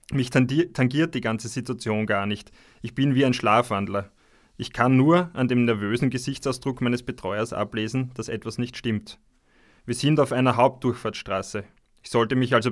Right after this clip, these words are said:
wirklich besser konzentrieren. Ganz langsam hebt sich der Schleier und ich nehme die Gefahr wieder wahr, die von den vorbeibrausenden Pickups ausgeht.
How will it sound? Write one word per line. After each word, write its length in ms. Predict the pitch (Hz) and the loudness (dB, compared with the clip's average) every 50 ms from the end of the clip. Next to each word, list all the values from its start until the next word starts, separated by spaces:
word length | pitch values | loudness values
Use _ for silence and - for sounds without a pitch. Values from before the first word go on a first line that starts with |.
| 123 - | -4 -2
wirklich 340 | 135 151 147 147 117 - - | -2 -2 -2 -2 -6 -6 -4
besser 260 | 104 104 - - 113 | -4 -4 -4 -6 -6
konzentrieren. 760 | - - 110 104 110 107 104 - 107 104 101 98 95 - - _ _ _ _ _ _ _ _ _ _ _ _ _ _ _ _ _ | -4 -4 -4 -2 -2 -4 -4 -6 -6 -6 -6 -6 -8 -10 -14 _ _ _ _ _ _ _ _ _ _ _ _ _ _ _ _ _
Ganz 260 | - 104 110 113 - | 0 0 2 2 0
langsam 480 | - 95 92 107 107 - - 139 139 127 | -2 -2 -2 -2 -2 0 0 2 2 2
hebt 240 | 113 127 147 135 - | 2 0 0 0 -2
sich 120 | 139 - | -4 0
der 120 | - 127 - | 0 0 2
Schleier 340 | - 113 95 98 107 113 | 4 4 4 6 6 4
und 120 | 117 117 120 | 4 2 0
ich 120 | 117 - | 0 0
nehme 240 | 120 113 117 127 123 | 0 0 2 2 0
die 80 | 127 117 | 0 -2
Gefahr 340 | 127 120 - - 92 101 | -4 -2 0 2 2 2
wieder 220 | 107 123 120 123 110 | 2 2 2 2 4
wahr, 340 | 110 107 113 120 113 101 - - _ _ _ _ _ _ _ _ _ _ | 6 6 6 6 6 4 0 -8 _ _ _ _ _ _ _ _ _ _
die 100 | 131 123 | 0 0
von 160 | 120 131 123 | 2 2 4
den 120 | 117 120 110 | 4 2 2
vorbeibrausenden 840 | - 127 - - 104 110 110 110 107 104 110 120 117 107 123 127 123 | 0 0 2 2 2 2 2 2 0 0 0 0 -2 -4 -4 -4 -4
Pickups 380 | - 127 123 117 101 - - | -6 -6 -4 -6 -6 -6 -8
ausgeht. 540 | - - 107 - - - 101 98 - - _ | -12 -12 -12 -12 -12 -12 -12 -12 -12 -16 _